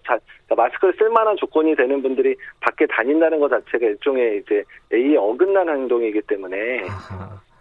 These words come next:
Speaker 1: 그러니까 그 부분이 한국이랑은 많이 다른 부분이 생각이 되는 거죠.
Speaker 2: 그렇군요. 그 인식이나 문화 자체가 좀 다르군요.
Speaker 1: 예,
Speaker 2: 어찌됐든,
Speaker 1: 예, 예.
Speaker 2: 어, 마스크를 쓰지 않아도 된다라는 뜻은,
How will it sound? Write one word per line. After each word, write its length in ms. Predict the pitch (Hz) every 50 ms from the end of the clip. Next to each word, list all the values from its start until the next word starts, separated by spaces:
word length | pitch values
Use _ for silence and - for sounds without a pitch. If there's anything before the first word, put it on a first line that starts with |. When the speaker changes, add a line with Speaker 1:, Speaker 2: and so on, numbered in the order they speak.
| _
Speaker 1:
그러니까 220 | - 123 120 - -
그 80 | 131
부분이 280 | 127 165 175 170 165 156
한국이랑은 500 | 151 196 208 208 202 202 185 165 151 143
많이 180 | 131 101 113 110
다른 320 | - - 110 117 143 143 139
부분이 240 | 143 127 127 120 117
생각이 240 | 120 120 120 120 117 -
되는 180 | - 101 - 95
거죠. 220 | 90 - - - - _ _ _
Speaker 2:
그렇군요. 640 | - - - - - - - 185 165 139 123 107
그 160 | 113 143 135 113 - - - - -
인식이나 440 | 123 131 147 156 160 240 247 254 202
문화 380 | 127 107 123 139 196 233 262 240
자체가 300 | 185 - - - 247 240
좀 120 | - - 277
다르군요. 840 | - - 110 107 135 135 127 110 95 92 123 180 190 156 113 104 - - - - - - - 359
Speaker 1:
예, 60 | 381
Speaker 2:
어찌됐든, 640 | - - - 269 254 247 226 226 - 254 247 233 233
Speaker 1:
예, 20 |
예. 40 | 214 - - - - - -
Speaker 2:
어, 320 | - - 131 139 147 147 143
마스크를 440 | 123 123 147 165 - - - 262 240
쓰지 600 | - - 277 254 277 262 262 254 247 226 202 - -
않아도 320 | 139 165 220 254 247 269
된다라는 640 | 180 147 147 151 165 208 233 233 233 226 214 196 196
뜻은, 480 | - 240 233 - 269 277 294 320 320